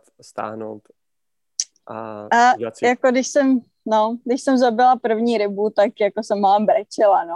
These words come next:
Speaker 2: jako bylo mi to strašně líto a, a, a ten, ten, ta část toho spearfishování se mi fakt nelíbí, no, to je, to je to, co, to bych chtěla jako přeskočit, <laughs> ale na druhou stranu si říkám,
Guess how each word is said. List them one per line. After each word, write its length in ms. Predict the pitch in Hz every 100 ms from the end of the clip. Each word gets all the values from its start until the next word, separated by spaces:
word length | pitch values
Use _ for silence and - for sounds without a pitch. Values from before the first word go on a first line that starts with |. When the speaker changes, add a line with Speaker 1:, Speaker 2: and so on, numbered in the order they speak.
| 170
Speaker 2:
jako 280 | 208 - 190
bylo 220 | 196 190
mi 120 | 190
to 120 | -
strašně 420 | - - 196 - 202
líto 640 | 180 - 185 180 185 -
a, 200 | 190 190 - _ _ _ _ _ -
a, 340 | 196 - 190 - 202 208 - - _ _ _ _
a 120 | - 220
ten, 280 | - 208 202
ten, 280 | 202 202 202
ta 120 | 214
část 400 | 202 208 202 208 _ _
toho 360 | - 208 196 190 -
spearfishování 840 | 208 - 202 202 208 - 202 208
se 140 | 254 202
mi 60 |
fakt 200 | - 196
nelíbí, 460 | 185 175 175 170 175
no, 180 | 160 180
to 60 | 190
je, 340 | 185 180 180 -
to 120 | - 190
je 220 | 190 185 -
to, 60 | 190
co, 220 | - 180 - -
to 100 | 180
bych 140 | 196
chtěla 240 | - 185
jako 160 | 180 -
přeskočit, 600 | - 277 - - - - - -
<laughs> 260 | - -
ale 240 | 247 214 214 403 - - - - -
na 160 | 226
druhou 300 | 220 233 254
stranu 640 | 269 - 214 214 214 208 208
si 120 | -
říkám, 300 | 208 202 208